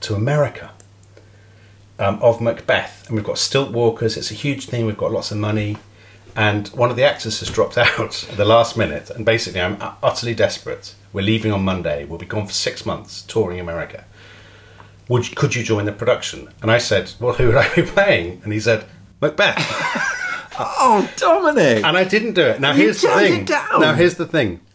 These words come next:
Speaker 1: That man went on to direct Paddington and Paddington Two.
Speaker 2: Oh, Dominic!
Speaker 1: So if I'd only played my cards right,
Speaker 2: <sighs>
Speaker 1: I would have been Paddington, and you'd be doing this with Ben Whishaw.
Speaker 2: Hollywood's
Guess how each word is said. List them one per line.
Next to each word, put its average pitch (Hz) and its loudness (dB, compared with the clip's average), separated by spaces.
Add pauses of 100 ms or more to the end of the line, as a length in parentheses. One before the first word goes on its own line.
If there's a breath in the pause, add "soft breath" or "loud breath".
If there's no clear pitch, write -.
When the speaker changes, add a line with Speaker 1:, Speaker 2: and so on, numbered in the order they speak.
(420 soft breath)
Speaker 1:
That 160 0
man 123 -2 (880 loud breath)
went 131 0
on 127 0
to - -12
direct 107 0
Paddington 131 -4
and 90 -12
Paddington 104 -6
Two. 92 -10
Speaker 2:
Oh, 247 4
Dominic! 269 4
Speaker 1:
So 143 6
if 147 0
I'd 185 6
only 208 0
played 165 -2
my 156 -2
cards 143 -2
right, 82 -10
Speaker 2:
<sighs> - -20
Speaker 1:
I 175 2
would 185 2
have 165 0
been 151 -2
Paddington, 110 -6 (180)
and 113 -2
you'd 127 0
be 127 -6
doing 123 0
this 98 -8
with 95 -10
Ben 110 -4
Whishaw. 92 -10 (720)
Speaker 2:
Hollywood's 139 0